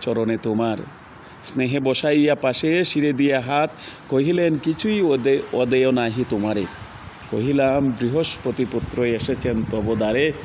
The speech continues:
শিষ্য করিল তারে।" সেই আজ থেকে দশ সহস্র বৎসর অতিক্রান্ত হয়ে গেল।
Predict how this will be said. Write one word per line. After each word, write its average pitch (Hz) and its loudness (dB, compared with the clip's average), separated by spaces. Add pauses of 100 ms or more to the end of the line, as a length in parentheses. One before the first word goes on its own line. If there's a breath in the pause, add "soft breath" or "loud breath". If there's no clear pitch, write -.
(480 loud breath)
শিষ্য 185 0
করিল 104 0
তারে।" - -2 (760)
সেই 131 0
আজ 107 -2
থেকে 113 -2
দশ 104 -2
সহস্র 139 -4
বৎসর 107 -4 (120)
অতিক্রান্ত 101 -8
হয়ে - -8 (100)
গেল। - -14